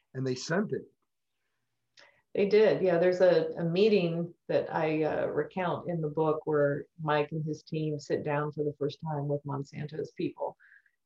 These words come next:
Speaker 2: and say, you know, "Here are all these documents that we want." And they said, you know, Monsanto's, Monsanto's lawyers were, seemed very undisturbed and not worried at all, and said, you know, "We'll give them to you, but you're not gonna find anything.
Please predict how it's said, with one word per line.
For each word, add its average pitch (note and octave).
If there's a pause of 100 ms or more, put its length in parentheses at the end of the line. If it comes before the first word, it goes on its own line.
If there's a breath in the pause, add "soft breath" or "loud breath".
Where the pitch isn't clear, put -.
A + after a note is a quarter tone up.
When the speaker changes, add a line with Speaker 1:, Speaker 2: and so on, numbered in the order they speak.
Speaker 2:
and D#3
say, D#3
you D3+
know, D3+
"Here E3+
are D#3+
all D3+
these D3+
documents -
that -
we E3+
want." D#3 (920)
And F#3+
they F#3+
said, G#3
you A#3
know, A#3
Monsanto's, C4 (800)
Monsanto's B3
lawyers C4+
were, A3 (120)
seemed A3+
very A#3+
undisturbed A3
and F3
not F3+
worried G3+
at G3
all, G3
and F3+
said, F#3
you G3
know, A#3 (160)
"We'll F#3+
give A3
them C#4
to -
you, G#3
but G3
you're G3
not G3
gonna G3
find G#3
anything. E3